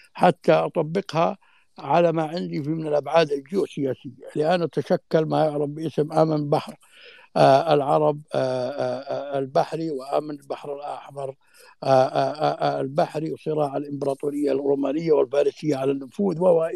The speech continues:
أمور من جوانب جيوسياسية محضة بعيدة عن مسألة. فلذلك أنا يه-، يعني أقرأ التاريخ من هذا الجانب، ونحتاج إلى بعض بس تطبيقه على بعض الجوانب اللي موجودة عندنا في الأبعاد الجيوبوليتيكية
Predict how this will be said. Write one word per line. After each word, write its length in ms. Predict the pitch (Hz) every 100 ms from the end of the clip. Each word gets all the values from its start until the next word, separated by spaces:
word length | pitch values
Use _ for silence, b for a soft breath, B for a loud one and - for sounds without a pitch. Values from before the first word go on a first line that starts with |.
| 170
أمور 300 | 196 202 202 202 B B B
من 160 | 240 240
جوانب 420 | 226 233 226 165
جيوسياسية 640 | 185 202 - 190 - 196 170
محضة 520 | 180 170 147 170 165 _ _ _ _ -
بعيدة 760 | 151 170 156 160 190 202 180
عن 240 | 139 156 160
مسألة. 400 | 160 147 143 139 - 135
فلذلك 720 | 143 175 202 202 214 202 - 196
أنا 340 | 196 180 190 - b b b _
يه-، 240 | 202 175 214
يعني 380 | 180 147 147 190
أقرأ 380 | 226 220 190 190
التاريخ 460 | 170 185 196 202 180
من 120 | 175
هذا 300 | 160 175 165
الجانب، 440 | 156 139 127 98 - _ _ _ _ _ _ _
ونحتاج 1120 | 160 170 196 226 254 233 233 208 - 240 247
إلى 160 | 214 208
بعض 380 | 202 208 240 196
بس 140 | 196 - _
تطبيقه 560 | 208 190 214 226 226 185
على 260 | 156 185
بعض 140 | 180 175
الجوانب 560 | 185 175 185 196 190 180 180
اللي 180 | 180 175
موجودة 520 | 175 170 190 165 147
عندنا 280 | 185 180 160
في 80 | -
الأبعاد 520 | 175 156 156 175 160
الجيوبوليتيكية 800 | 160 175 156 160 - 151 - 160